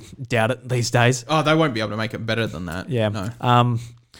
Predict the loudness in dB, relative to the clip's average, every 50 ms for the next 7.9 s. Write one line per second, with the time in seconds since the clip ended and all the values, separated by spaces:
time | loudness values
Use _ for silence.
0 | -6 2 4 4 6 6 6 6 6 6 8 8 8 8 8 6 6 6 8 8
1 | 8 6 6 6 4 6 6 6 6 6 6 6 6 4 4 4 2 2 2 2
2 | 2 2 2 0 2 4 6 8 8 8 6 4 2 0 -4 -2 0 0 0 0
3 | 0 -4 -8 _ _ _ -2 -2 0 0 -2 -2 -2 0 0 0 -2 -6 -10 -16
4 | _ _ _ _ _ _ 0 2 2 2 2 0 -2 -8 _ _ -6 -4 -2 -2
5 | -2 -4 -10 _ _ _ _ _ _ _ 2 2 4 6 6 6 8 8 6 6
6 | 4 4 2 4 6 6 6 6 4 4 4 4 2 2 2 2 4 4 4 4
7 | 4 4 2 0 2 4 4 4 4 2 0 2 4 4 4 2 0 -6